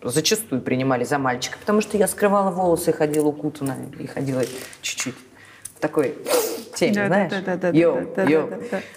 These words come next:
Speaker 1: Вот, ну и, соответственно, получала за это.
Speaker 2: Ну, в смысле, били прям?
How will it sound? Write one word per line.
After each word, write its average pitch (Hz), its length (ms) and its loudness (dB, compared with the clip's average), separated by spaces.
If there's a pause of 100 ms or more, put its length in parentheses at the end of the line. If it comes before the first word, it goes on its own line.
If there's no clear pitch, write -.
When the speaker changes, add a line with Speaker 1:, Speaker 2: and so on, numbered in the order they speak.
Speaker 1:
Вот, 135 300 -2
ну 117 100 -2
и, 120 60 0
соответственно, 180 720 -2 (180)
получала 165 480 2
за 156 120 -6
это. 160 240 -8 (1040)
Speaker 2:
Ну, 190 100 4
в 170 60 0
смысле, 202 320 6
били 240 340 6
прям? - 380 -2